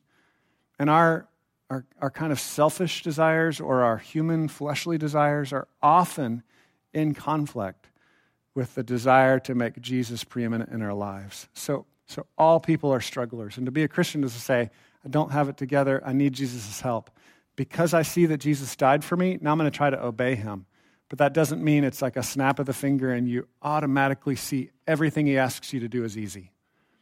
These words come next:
We're all struggling with different things that God has commanded us to do. So, so know that, that we love you, know that we wanna help you, know that if you're struggling particularly in these areas, we wanna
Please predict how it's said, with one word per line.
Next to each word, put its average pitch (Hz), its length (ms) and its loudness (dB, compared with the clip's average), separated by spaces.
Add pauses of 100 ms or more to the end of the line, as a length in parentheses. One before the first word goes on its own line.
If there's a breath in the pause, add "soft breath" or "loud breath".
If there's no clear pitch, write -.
(380)
We're 165 320 2
all 175 120 10
struggling 151 500 4
with 127 160 0
different 143 340 -2
things 127 300 0
that - 140 -10
God 120 340 4 (380)
has - 180 -6
commanded 123 480 0
us - 400 -2 (400 soft breath)
to 135 100 -4
do. 120 220 2
So, 151 340 0
so - 180 -2
know 170 300 8
that, 160 360 2
that 139 140 -4
we 127 120 -4
love 160 280 4
you, 185 220 4
know 165 180 4
that 170 120 2
we 151 120 2
wanna 120 200 0
help 185 400 -2
you, 185 280 4 (580 soft breath)
know 147 180 4
that 175 80 4
if 156 100 0
you're 147 80 0
struggling 165 420 2
particularly 170 480 0
in 156 60 2
these 151 200 2
areas, 151 360 2
we 156 300 -6
wanna 147 360 2